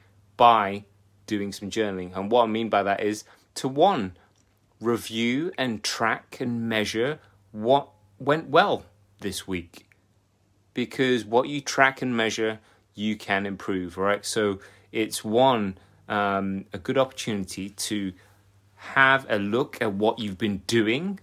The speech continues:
this week, what you achieved, what you enjoyed, um, and then take stock. Look at what you'd like to do more of.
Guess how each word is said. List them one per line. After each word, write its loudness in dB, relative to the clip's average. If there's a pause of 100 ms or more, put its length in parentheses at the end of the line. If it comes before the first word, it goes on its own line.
(140)
this -4
week, -8 (280)
what 2
you -4
achieved, -2 (300)
what 2
you -4
enjoyed, 0 (340)
um, 0
and -2
then -2 (680)
take -4
stock. -2 (720)
Look 0
at -2
what 0
you'd -4
like 6
to -6
do 0
more 2
of. -2